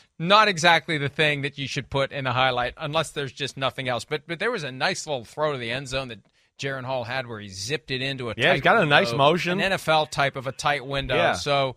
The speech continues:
Speaker 1: uh, we'll see, we'll see, we'll see what happens with all these guys.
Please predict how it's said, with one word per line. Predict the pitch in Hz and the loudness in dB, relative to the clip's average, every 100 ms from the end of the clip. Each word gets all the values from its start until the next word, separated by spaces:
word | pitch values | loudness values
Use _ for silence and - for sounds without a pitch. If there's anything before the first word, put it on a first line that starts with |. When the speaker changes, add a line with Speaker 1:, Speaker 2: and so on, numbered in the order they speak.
| - - - - - - | -12 -20 -20 -20 -16 -4
Speaker 1:
uh, | 147 147 147 147 139 | 0 2 2 0 -4
we'll | 156 | -6
see, | - | -6
we'll | 190 208 | -2 -2
see, | 285 | -2
we'll | 294 | -2
see | 311 | 0
what | 302 | 2
happens | 285 233 | 2 2
with | 202 | 0
all | 190 160 | 2 2
these | 139 120 | 0 0
guys. | 127 92 | 0 -2